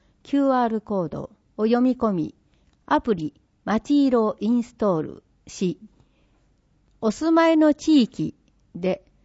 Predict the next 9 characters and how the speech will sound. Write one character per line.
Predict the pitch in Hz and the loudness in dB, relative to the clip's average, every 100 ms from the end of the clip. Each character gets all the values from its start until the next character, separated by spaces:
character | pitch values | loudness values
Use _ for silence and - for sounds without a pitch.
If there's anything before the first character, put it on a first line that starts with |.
| _ _ | _ _
埼 | - 294 311 | -2 0 2
玉 | 320 311 294 | 2 2 2
県 | 202 175 | -2 -2
三 | 175 185 254 | -4 -2 -2
郷 | 254 247 | -2 -4
市 | - 175 | -4 -6
を | 160 - _ | -6 -10 _
登 | - 180 170 | -4 -4 -2
録。 | 160 - 151 - | -6 -8 -8 -10